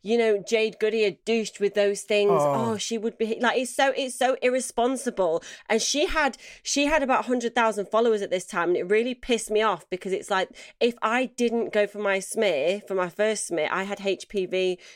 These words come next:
Speaker 1: cells on my first one. If I hadn't gone for that, I probably wouldn't be here
Speaker 2: Right,
Speaker 1: today.
Speaker 2: right.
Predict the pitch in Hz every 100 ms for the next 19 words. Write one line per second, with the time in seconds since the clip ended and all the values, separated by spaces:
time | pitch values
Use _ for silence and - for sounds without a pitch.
0 | _ - 196 196 226 233 196 185 196 208
1 | 202 208 220 202 208 202 - 226 214 -
2 | 202 220 - 123 104 175 - - - -
3 | 208 - 233 220 202 214 202 214 185 196
4 | 202 196 196 196 214 302 135 143